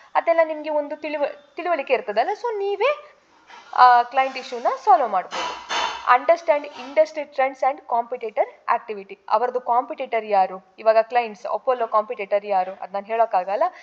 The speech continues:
ಅದೆಲ್ಲ ನಿಮ್ಗೆ ಗೊತ್ತಾಗುತ್ತೆ ಅಲ್ವಾ? ಇದು ಥರ್ಡ್ ಮಂತಲ್ಲಿ. ನೆಕ್ಸ್ಟ್ ಸಿಕ್ಸ್ ಮಂತ್ಸಲ್ಲಿ successfully meet and exceeds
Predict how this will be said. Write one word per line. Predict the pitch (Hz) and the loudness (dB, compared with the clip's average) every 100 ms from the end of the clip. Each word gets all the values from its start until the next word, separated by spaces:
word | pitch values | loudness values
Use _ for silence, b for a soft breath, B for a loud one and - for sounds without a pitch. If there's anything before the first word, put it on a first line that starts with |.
| B B | B B
ಅದೆಲ್ಲ | 311 339 330 | -2 2 2
ನಿಮ್ಗೆ | 311 302 427 466 269 | 0 -2 -4 -4 0
ಗೊತ್ತಾಗುತ್ತೆ | 320 302 208 185 - - _ - | 4 6 4 2 -16 -20 _ -4
ಅಲ್ವಾ? | 208 202 233 226 - - _ b b b _ _ _ _ _ | -2 2 2 2 0 -18 _ b b b _ _ _ _ _
ಇದು | 262 370 - _ _ | -10 -10 -10 _ _
ಥರ್ಡ್ | 311 330 311 | 4 6 4
ಮಂತಲ್ಲಿ. | 214 185 175 180 254 539 - _ - | -4 -4 -6 -6 -6 -10 -10 _ -8
ನೆಕ್ಸ್ಟ್ | 294 - 370 - | -8 -6 -10 -10
ಸಿಕ್ಸ್ | 320 - | -16 -10
ಮಂತ್ಸಲ್ಲಿ | 311 247 208 190 175 - _ _ _ _ _ _ _ - | -2 -2 -2 -4 -4 -12 _ _ _ _ _ _ _ -18
successfully | 262 247 247 320 302 311 311 294 247 | -2 -2 -2 -8 -8 -8 -10 -10 -10
meet | 254 269 285 494 - B B 247 | -12 -10 -6 -8 -8 B B 0
and | 311 | 0
exceeds | - - - - 320 320 320 | -4 -12 -12 -10 -6 -6 -6